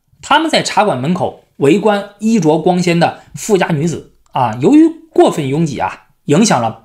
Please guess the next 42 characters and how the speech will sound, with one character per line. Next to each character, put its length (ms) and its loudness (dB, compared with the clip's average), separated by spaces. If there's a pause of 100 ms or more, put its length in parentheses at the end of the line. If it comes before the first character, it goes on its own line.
交 160 2
通 200 -2
和 140 -2
公 180 0
共 160 4
秩 120 -2
序， 220 -14 (500)
结 140 0
果 160 2 (140)
不 60 0
久 140 4
警 200 -4
察 320 -8 (100)
就 160 0
禁 300 0
止 80 -4
了 100 -8
妇 220 -4
女 260 -6
入 160 0
园 160 -4
看 180 -8
戏。 200 -14 (1080)
悦 240 4
来 180 2
茶 220 -2
园 340 -4
也 240 0
允 200 2
许 100 -6
妇 160 -8
女 140 -6
进 140 -10
入， 200 -12 (440)
但 120 0
是 120 0
有 120 0
诸 160 -2
多 120 0
的 80 -2
限 200 -6
制， 200 -18